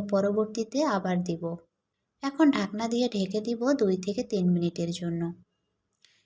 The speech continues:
এ পর্যায়ে চুলার হিটটা মিডিয়ামে থাকবে।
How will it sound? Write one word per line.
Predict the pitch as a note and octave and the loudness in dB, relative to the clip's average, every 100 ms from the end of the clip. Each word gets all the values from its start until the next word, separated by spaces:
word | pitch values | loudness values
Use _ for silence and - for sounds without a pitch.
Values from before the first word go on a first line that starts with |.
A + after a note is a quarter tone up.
| _ | _
এ | C#4 | -4
পর্যায়ে | C#4 D4 C#4+ C4+ A#3+ C4+ | -2 2 2 4 2 2
চুলার | A#3+ G3 F#3+ | 2 2 2
হিটটা | F#3+ G3 G3 G3+ B3+ | 2 -2 0 0 2
মিডিয়ামে | B3 F3+ F3+ E3+ E3+ | 2 2 0 -2 -2
থাকবে। | E3+ E3+ F3+ - | -6 -10 -12 -10